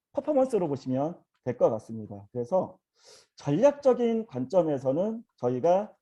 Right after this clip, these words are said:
이제는 엔드 투 엔드적인 관점에서 디지털 마케팅을 고민해야 되지 않을까라는 부분들. 그러니까 디지털 마케팅이 떨어져 있는 게 아니라 전체적인 관점에서의 디지털 마케팅이라는 전략 부분들을 엔드 투 엔드라고 하는 관점을 가져가야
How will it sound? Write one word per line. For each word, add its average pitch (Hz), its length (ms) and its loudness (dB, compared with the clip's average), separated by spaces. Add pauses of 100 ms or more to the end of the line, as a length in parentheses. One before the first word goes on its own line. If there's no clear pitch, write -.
(180)
이제는 156 460 -2 (680)
엔드 185 320 0
투 196 140 -2
엔드적인 139 720 0
관점에서 127 580 -4
디지털 135 320 -6
마케팅을 127 500 -8
고민해야 117 360 -8
되지 123 200 -10
않을까라는 107 800 -14
부분들. 104 300 -14
그러니까 123 320 -8 (280)
디지털 208 420 0
마케팅이 165 720 -2 (320)
떨어져 226 380 4
있는 151 280 -2
게 160 80 0
아니라 135 420 -2 (220)
전체적인 220 680 2
관점에서의 143 1000 0 (180)
디지털 170 360 -4
마케팅이라는 139 760 -4
전략 135 360 -4
부분들을 127 640 -2 (240)
엔드 175 300 -2
투 180 120 -6
엔드라고 123 540 0
하는 123 180 -6
관점을 113 360 -8
가져가야 113 440 -6